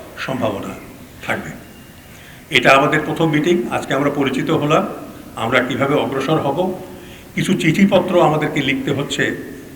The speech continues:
আহ, প্রধান উপদেষ্টা বরাবরেও লিখব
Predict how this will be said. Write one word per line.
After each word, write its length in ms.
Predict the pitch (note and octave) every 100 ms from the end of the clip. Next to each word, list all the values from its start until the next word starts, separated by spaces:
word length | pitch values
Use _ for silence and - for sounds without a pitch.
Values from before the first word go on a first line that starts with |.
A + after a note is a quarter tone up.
| - - - -
আহ, 340 | A2+ A2 A2 A2 - - - -
প্রধান 260 | C#3 C3 C#3+
উপদেষ্টা 400 | C3+ C#3 C3+ C#3+
বরাবরেও 460 | C3+ C#3 C#3+ D3
লিখব 460 | C3+ C3+ C#3 E3+